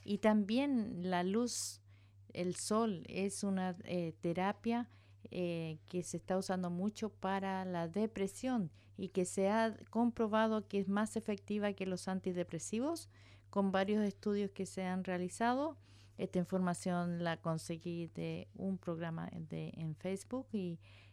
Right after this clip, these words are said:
de un lugar de, de un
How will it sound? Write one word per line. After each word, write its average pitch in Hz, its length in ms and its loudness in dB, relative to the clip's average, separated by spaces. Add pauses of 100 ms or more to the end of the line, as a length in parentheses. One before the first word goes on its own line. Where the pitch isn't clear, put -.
(180)
de 175 560 -2 (600)
un 185 760 0
lugar 175 440 -2
de, 165 500 -6 (560)
de 180 80 -2
un 180 260 -2